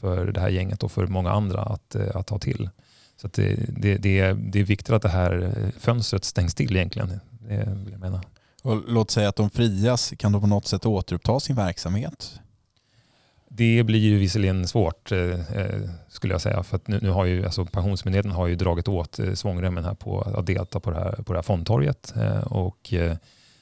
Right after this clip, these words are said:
Speaker 1: så det blir svårt att göra samma sak. Och det här med telefonförsäljning är ju heller inte, eh, öppet i, inom Pensionsmyndigheten,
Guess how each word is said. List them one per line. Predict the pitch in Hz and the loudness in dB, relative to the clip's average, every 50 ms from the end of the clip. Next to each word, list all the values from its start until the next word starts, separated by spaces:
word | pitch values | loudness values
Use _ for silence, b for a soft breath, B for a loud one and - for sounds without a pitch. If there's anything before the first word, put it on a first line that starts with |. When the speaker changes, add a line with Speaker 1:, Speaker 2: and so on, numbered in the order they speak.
| b _ | b _
Speaker 1:
så | - | 2
det | 113 | 4
blir | 107 104 | 4 6
svårt | - 123 107 - | 6 6 4 4
att | 107 95 | 4 4
göra | 104 95 92 92 | 6 6 6 4
samma | 107 101 95 95 | 4 4 4 4
sak. | 92 110 85 80 - - | 4 4 2 2 0 -2
Och | - | -2
det | 87 | -2
här | 85 | 0
med | 87 87 85 | -2 -2 -2
telefonförsäljning | - 90 87 - 98 92 82 92 87 98 101 98 95 92 90 | -2 -2 -2 0 -2 -2 0 0 2 2 2 2 2 0 0
är | 87 | 0
ju | 87 87 | -2 0
heller | 85 113 104 92 92 87 85 87 85 - | 0 0 2 2 2 0 0 -2 -2 -2
inte, | 92 87 82 - - 101 90 - - - | -4 -6 -6 -6 -4 -4 -4 -4 -4 -4
eh, | 82 87 92 95 - - - | -4 -4 -4 -4 -6 -8 -12
öppet | - - - 95 - - - 101 | -12 -8 -8 -8 -8 -6 -6 -6
i, | 98 92 92 98 | -6 -4 -4 -4
inom | 87 82 87 87 | -4 -6 -6 -6
Pensionsmyndigheten, | - 90 87 92 - - 92 92 - - - 98 95 | -4 -4 -4 -4 -4 -4 -4 -6 -6 -6 -8 -8 -8